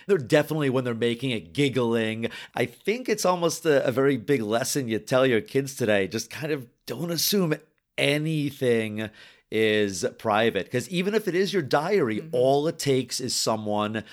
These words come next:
Speaker 1: going into your room, you throw a house party, someone, and they just take a picture of your diary. They're not gonna steal your diary. They flash it, and it's gonna say, "You love this," or "You kissed this boy," or "You did something more with the boy," or, "With the girl,"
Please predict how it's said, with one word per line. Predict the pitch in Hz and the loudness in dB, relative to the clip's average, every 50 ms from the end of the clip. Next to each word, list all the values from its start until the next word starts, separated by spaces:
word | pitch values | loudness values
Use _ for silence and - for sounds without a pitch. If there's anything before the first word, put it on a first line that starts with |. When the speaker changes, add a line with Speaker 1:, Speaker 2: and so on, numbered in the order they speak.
| - - - | -20 -10 -2
Speaker 1:
going | - 104 110 113 | 0 0 0 0
into | 127 147 - 208 | 0 -2 0 2
your | 202 196 | 2 2
room, | 170 151 156 156 156 156 151 | 4 4 2 4 2 2 0
you | 139 110 | 0 -2
throw | - 110 104 139 | 0 0 0 2
a | |
house | 151 156 151 147 139 - | 2 2 2 2 2 2
party, | - 147 143 143 | 2 2 2 4
someone, | 143 147 143 - | 2 0 0 -2
and | 135 147 | -6 -8
they | 220 | -8
just | - - - | -8 -6 -6
take | 247 240 240 | -4 -4 -4
a | 233 | -4
picture | 233 233 240 233 - - 196 | -2 -2 -4 -2 0 0 2
of | 151 110 | 2 2
your | 117 107 | 2 2
diary. | 104 95 90 85 82 | 2 2 0 0 0
They're | 90 107 | 0 0
not | 127 139 | 0 0
gonna | 127 120 110 | 0 -4 -4
steal | - - - - - 123 123 123 151 | -4 -4 -6 -6 -4 -4 -2 0 0
your | 180 151 123 117 | 0 0 0 0
diary. | 110 101 90 90 90 92 101 110 117 113 - - - - | 0 -2 -2 -2 -4 -4 -4 -6 -6 -8 -12 -16 -12 -6
They | - 123 123 | -2 -2 -2
flash | 117 - - - 110 117 120 120 123 123 - - | -2 -4 -8 -4 2 4 4 4 4 2 0 -2
it, | 170 170 147 | -4 -2 0
and | 123 113 110 | -2 -2 -2
it's | 101 | -4
gonna | - 123 110 98 | -4 -6 -6 -6
say, | - - 120 110 101 101 98 - - - - | -4 -2 0 0 0 0 -2 -4 -10 -16 -12
"You | - 113 135 131 | -6 -2 -2 0
love | 117 107 101 98 80 80 | 2 2 0 0 -2 -2
this," | 92 117 127 165 180 - - | 0 2 2 2 0 -2 -6
or | - 110 | -6 -4
"You | 104 95 107 101 | -4 -4 -6 -8
kissed | - - - 123 107 - - | -6 -4 -4 -2 -2 -2 -2
this | 117 104 90 | -4 -4 -4
boy," | 87 78 117 117 131 151 175 202 208 | -2 0 2 4 6 6 6 4 4
or | 208 190 | 2 0
"You | 185 196 196 | -2 -4 -6
did | 156 214 208 208 | -6 -6 -4 -4
something | - 214 208 202 214 214 202 202 | -4 -4 -2 -2 -2 -2 -2 -4
more | 214 220 226 220 | -6 -4 -2 -2
with | 202 196 170 - | -2 -2 0 -2
the | 156 | 0
boy," | 131 139 127 117 104 | 2 2 2 2 2
or, | - - 196 190 | 0 -4 -6 -4
"With | 190 208 | -2 -2
the | - 220 | -2 -2
girl," | 208 214 214 214 214 214 208 202 | 0 2 2 2 2 2 2 2